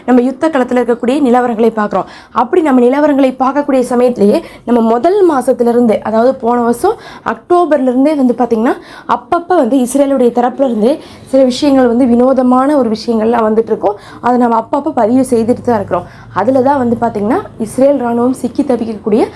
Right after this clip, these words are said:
ஒரு விதமான நோய். அதுல ஏற்கனவே வந்து யாருக்குமே என்ன நோயினே சொல்ல முடியாத மாதிரி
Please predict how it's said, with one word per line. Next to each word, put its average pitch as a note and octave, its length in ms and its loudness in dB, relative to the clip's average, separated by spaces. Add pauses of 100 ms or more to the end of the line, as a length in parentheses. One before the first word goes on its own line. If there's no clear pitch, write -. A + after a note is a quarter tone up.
(260)
ஒரு A#3 160 2
விதமான B3 400 0 (100)
நோய். G#3 180 0 (200)
அதுல G#3+ 280 0 (120)
ஏற்கனவே B3+ 440 0
வந்து A3 260 0 (400)
யாருக்குமே C#4 760 0 (300)
என்ன D#4+ 220 0
நோயினே C#4 460 2 (120)
சொல்ல B3+ 280 0
முடியாத A#3+ 440 0
மாதிரி A3+ 320 0